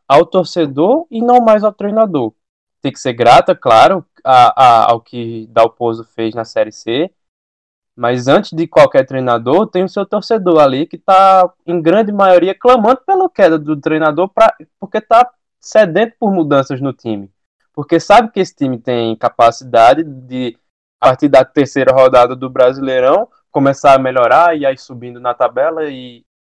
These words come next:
mo-, melhor, mostrar um futebol melhor dentro de campo. Então, eu acho que tá faltando essa, essa percepção da, da, da diretoria de que ela precisa, nesse momento, dar ouvidos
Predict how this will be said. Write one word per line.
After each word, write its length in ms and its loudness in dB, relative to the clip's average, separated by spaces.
mo-, 400 -6
melhor, 300 -8
mostrar 420 -2
um 60 -6
futebol 380 -6
melhor 240 -4
dentro 260 -14
de 100 -20
campo. 260 -12
Então, 420 -4
eu 120 0
acho 260 0
que 380 0
tá 140 2
faltando 460 2
essa, 580 2
essa 180 -6
percepção 760 0
da, 200 4
da, 400 4
da 180 -2
diretoria 760 -6
de 100 -12
que 200 -8
ela 160 0
precisa, 440 -10
nesse 300 -4
momento, 400 -6
dar 220 2
ouvidos 720 -6